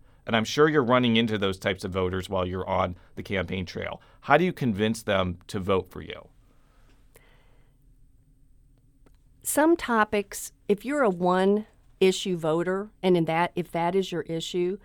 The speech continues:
Speaker 2: I don't know that it's my job to convince you. Uh, we have so many months in which to campaign, and that is an issue. It is so personal, and to be honest, I understand why people may feel the way they do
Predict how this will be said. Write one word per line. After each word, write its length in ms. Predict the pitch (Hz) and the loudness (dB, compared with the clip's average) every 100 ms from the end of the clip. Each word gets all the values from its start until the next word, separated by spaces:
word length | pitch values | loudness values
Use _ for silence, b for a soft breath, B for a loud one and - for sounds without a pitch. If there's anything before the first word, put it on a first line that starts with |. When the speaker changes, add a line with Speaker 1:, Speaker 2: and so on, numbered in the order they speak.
| b b b | b b b
Speaker 2:
I 140 | 196 240 | 2 4
don't 200 | 254 185 | 4 4
know 220 | 185 190 | 4 4
that 280 | 180 156 151 | 4 0 0
it's 200 | 180 - | -4 -2
my 180 | 175 165 | 0 0
job 320 | 170 165 160 | -2 -2 -4
to 80 | - | -6
convince 520 | 175 185 151 151 147 | -6 -4 -2 -6 -8
you. 220 | - 117 165 b b b b | -10 -10 -12 b b b b
Uh, 380 | - 156 151 143 - _ _ _ _ _ _ | -4 -2 -2 -4 -10 _ _ _ _ _ _
we 220 | - 226 | -4 -2
have 240 | 240 240 202 | 0 -2 -2
so 180 | - 226 | 0 2
many 160 | 226 | 4
months 380 | 220 180 185 - | 4 2 0 0
in 100 | 180 | -2
which 220 | 170 - | -2 -6
to 80 | - | -10
campaign, 720 | - 160 156 165 165 175 208 226 b b b b | -6 -6 -4 -6 -4 -4 -4 -6 b b b b
and 560 | 170 170 170 170 165 160 | -2 2 2 2 0 -2
that 280 | 160 175 208 | -2 0 2
is 140 | 233 | 2
an 100 | 214 | 2
issue. 340 | 190 180 196 185 | 0 0 -4 -4
It 120 | 170 | -2
is 120 | 170 165 | -4 -4
so 240 | - 175 | -2 -2
personal, 540 | 190 180 185 - 208 | -2 -4 -4 -2 -2
and 120 | 202 180 | 0 -2
to 80 | |
be 120 | 180 170 | -2 -2
honest, 440 | 175 190 202 - _ | 0 -2 -4 -10 _
I 220 | 175 208 214 | -4 -2 0
understand 560 | 190 185 - 175 180 | -2 -2 -6 -6 -4
why 100 | 170 | -4
people 320 | 160 - 170 160 | -4 -8 -8 -4
may 220 | 156 165 | -4 -4
feel 280 | - 170 170 | -4 -4 -4
the 80 | |
way 200 | 160 156 | -4 -4
they 180 | 160 156 | -4 -4
do 480 | 151 151 151 170 202 | -6 -6 -4 -4 -6